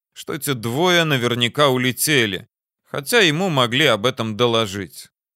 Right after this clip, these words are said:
Одного Семен не учел. То, что прощание Дуни с Черновым станет для него еще одним испытанием. Его напрягало даже то, что тот просто держал ее за руку.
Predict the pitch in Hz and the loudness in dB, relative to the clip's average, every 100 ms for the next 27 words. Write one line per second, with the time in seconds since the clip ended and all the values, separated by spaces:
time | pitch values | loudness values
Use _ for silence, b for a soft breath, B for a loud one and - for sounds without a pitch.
0 | _ _ _ _ _ _ _ - 117 104 | _ _ _ _ _ _ _ -2 -2 0
1 | 127 131 131 143 110 - 107 104 117 107 | 0 2 2 0 0 0 -4 -2 -2 -2
2 | 104 101 98 - 87 85 - _ _ _ | -4 -6 -8 -10 -12 -12 -16 _ _ _
3 | _ _ _ - 170 - 180 175 156 139 | _ _ _ -12 -10 -2 -2 4 4 4
4 | - 180 165 156 143 120 175 156 147 - | 4 4 4 2 2 0 0 2 2 0
5 | - 139 143 175 143 131 120 - 170 160 | 0 0 2 2 2 0 0 0 2 2
6 | 143 120 139 135 131 151 143 135 - - | 0 0 -2 0 0 2 2 2 2 0
7 | 156 151 147 127 143 143 131 - 131 - | 2 4 4 2 -2 0 0 0 -2 0
8 | 135 107 98 85 80 _ _ _ _ _ | 0 0 -4 -10 -14 _ _ _ _ _
9 | _ _ - 92 107 113 143 185 170 147 | _ _ -12 -4 0 0 0 2 0 0
10 | 160 143 180 170 143 131 170 127 143 139 | -2 2 2 4 2 4 2 4 0 0
11 | 185 190 - 160 139 143 - - 139 156 | -2 0 0 -2 0 -2 -2 -2 2 2
12 | 170 - 190 143 147 120 120 131 139 127 | 2 0 -2 2 0 2 2 2 2 -2
13 | 135 98 107 101 110 139 101 90 - - | -2 -2 -4 -4 0 2 2 -4 -14 -18